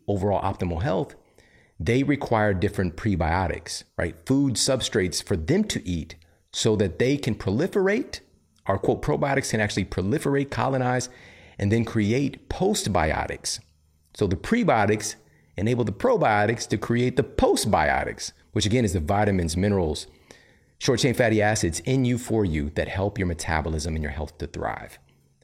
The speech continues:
All right, so we have to give them their prefer-, their preferred food source. In Eat Smarter, we go through a plethora of specific foods that can transform the health of your microbiome and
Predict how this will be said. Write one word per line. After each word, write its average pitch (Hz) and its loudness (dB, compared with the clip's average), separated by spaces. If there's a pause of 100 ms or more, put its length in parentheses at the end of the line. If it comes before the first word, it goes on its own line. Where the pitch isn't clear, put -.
(100)
All 78 -4
right, 73 -6
so 107 0
we 90 0
have 101 0
to 127 -2
give 98 2
them 95 2
their 90 0
prefer-, - -4 (260)
their 92 0
preferred 85 -2
food 80 -2
source. - -4 (1300)
In 120 4
Eat 143 4
Smarter, 135 4
we 123 4
go 113 4
through 113 2
a - 2
plethora 135 -2
of - 0
specific 107 0
foods 87 0 (500)
that 104 2
can 95 2
transform 120 0
the 90 2
health 104 2
of 101 -4
your 85 0
microbiome 120 0 (360)
and 123 2